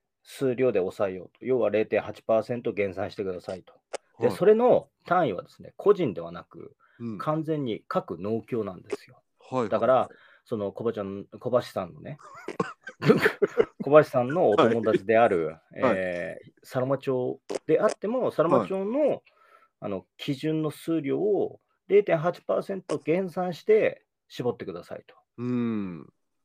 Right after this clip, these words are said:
Speaker 1: えーっと、個人ではなく、各農協がやっていくんですよ。で、
Speaker 2: なるほど。
Speaker 1: そのな-、中でテレビで放送されている牛乳を捨てる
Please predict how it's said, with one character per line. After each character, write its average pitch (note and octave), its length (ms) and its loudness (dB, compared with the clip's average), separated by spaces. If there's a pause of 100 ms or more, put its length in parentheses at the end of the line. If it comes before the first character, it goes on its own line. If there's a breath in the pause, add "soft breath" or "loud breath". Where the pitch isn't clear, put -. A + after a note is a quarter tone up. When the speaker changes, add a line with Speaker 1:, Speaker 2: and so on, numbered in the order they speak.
(140)
Speaker 1:
え C3 180 0
ー B2+ 40 -4
っ B2+ 40 -20
と、 A#2+ 300 -6
個 C4+ 160 4
人 A#3 180 -2
で C3+ 80 4
は A#2 100 4
な G2+ 80 0
く、 G#2 180 -4
各 A3 340 -2
農 B2+ 340 2
協 A#2 200 0
が G#2+ 140 6
や E2+ 120 0
っ - 60 -20
て - 160 -14
い F2 80 -12
く - 120 -20
ん - 60 -20
で - 100 -20
す - 100 -20
よ。 - 60 -20 (220)
で、 F#3 200 0
Speaker 2:
な C#3 80 -2
る C3+ 80 -2
ほ B2+ 140 -2
ど。 A2 120 2
Speaker 1:
そ G#3+ 100 2
の B3 120 -2
な-、 B3 180 -4 (160)
中 D#3+ 300 2
で A2+ 320 2 (140)
テ G#3+ 140 -2
レ A3 120 2
ビ B2+ 140 -4
で A2+ 120 0
放 A2 240 -4
送 G#2+ 180 -4
さ G#2+ 160 -4
れ F#2+ 80 -8
て - 120 -12
い F2+ 40 -8
る F2+ 140 -20
牛 C#3+ 280 0
乳 F3+ 140 -2
を D3 100 -4
捨 - 160 -8
て D3+ 160 4
る C#3 180 0